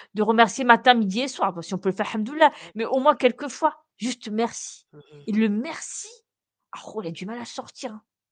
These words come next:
Speaker 1: Parce que le fait de
Speaker 2: C'est
Speaker 1: dire
Speaker 2: vrai, tu le,
Speaker 1: merci,
Speaker 2: tu le
Speaker 1: ouais.
Speaker 2: vois dans les,
Speaker 1: Ah
Speaker 2: dans
Speaker 1: ouais.
Speaker 2: les, dans les couples contemporains, on se dit moins merci qu'avant. Et, et tu, tu vois que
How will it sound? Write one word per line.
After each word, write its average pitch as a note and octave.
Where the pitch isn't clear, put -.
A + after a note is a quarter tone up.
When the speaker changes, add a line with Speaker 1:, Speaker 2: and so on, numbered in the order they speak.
Speaker 1:
Parce G#3+
que C4
le B3
fait C#4+
de C4
Speaker 2:
C'est -
Speaker 1:
dire A3+
Speaker 2:
vrai, A#3
tu A3+
le, G#3
Speaker 1:
merci, G3+
Speaker 2:
tu A#3
le G3+
Speaker 1:
ouais. G#3
Speaker 2:
vois C4
dans G#3+
les, G3+
Speaker 1:
Ah F3+
Speaker 2:
dans D#3+
Speaker 1:
ouais. -
Speaker 2:
les, F#3+
dans G3
les G#3
couples -
contemporains, G3+
on G#3
se F3
dit F#3+
moins G3
merci G3+
qu'avant. G#3+
Et, A3
et A#3+
tu, A#3+
tu -
vois B3
que G#3+